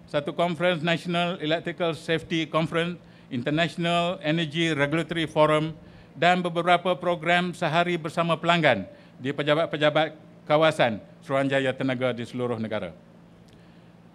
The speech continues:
Buat julung kalinya juga, mulai tahun ini kita akan memperkenalkan Anugerah Industri Tenaga dengan tujuan memberi ke-, pengiktirafan kepada organisasi-organisasi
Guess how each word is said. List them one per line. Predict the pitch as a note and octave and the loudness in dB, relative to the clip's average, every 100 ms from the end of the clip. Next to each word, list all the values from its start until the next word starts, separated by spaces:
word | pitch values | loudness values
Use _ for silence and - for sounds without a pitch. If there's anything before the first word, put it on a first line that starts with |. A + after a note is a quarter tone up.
| - | -4
Buat | C3 D3+ | -2 0
julung | E3 E3+ | 2 2
kalinya | E3 E3+ F3 F3+ | 2 2 2 0
juga, | E3 E3 E3+ F3 F3 - - - - - - - | 0 2 2 2 -2 -12 -20 -20 -20 -20 -18 -2
mulai | C3 D#3+ F#3 E3+ | 2 4 4 2
tahun | D#3+ E3 E3+ | 4 2 4
ini | E3+ F3 E3+ | 2 0 -2
kita | E3 F3+ F3 D#3+ | 0 2 2 2
akan | E3+ E3 D#3 | 0 2 0
memperkenalkan | D#3+ D#3 D#3+ E3 E3 E3 E3 E3 E3 | -2 -4 0 2 2 2 2 0 -2
Anugerah | D#3 D#3 E3 E3 | -2 0 2 2
Industri | F3 D3+ D#3+ - F3 E3 | 2 0 0 -2 -4 -2
Tenaga | D#3 D#3 D3+ D#3 E3+ - - - - - | 0 0 4 2 2 -4 -20 -20 -20 -8
dengan | C3+ F3 E3+ | 0 0 2
tujuan | E3+ F3 F#3 | 0 4 4
memberi | F3 F3 F3 F3+ | 2 0 0 0
ke-, | F3 E3 - - | -2 -4 -6 -2
pengiktirafan | F#3 F#3+ F3 E3 E3+ E3+ F3+ C#3 - | -2 0 -4 -2 2 4 4 2 0
kepada | C#3+ C#3+ D#3 | -4 -2 0
organisasi-organisasi | C3 C#3 D3+ D3+ E3 E3 F3+ D3+ D3+ D#3+ E3 D#3+ F3+ F3 F3+ | -2 0 0 2 2 0 -2 -2 -2 -2 -2 -2 -4 -4 -4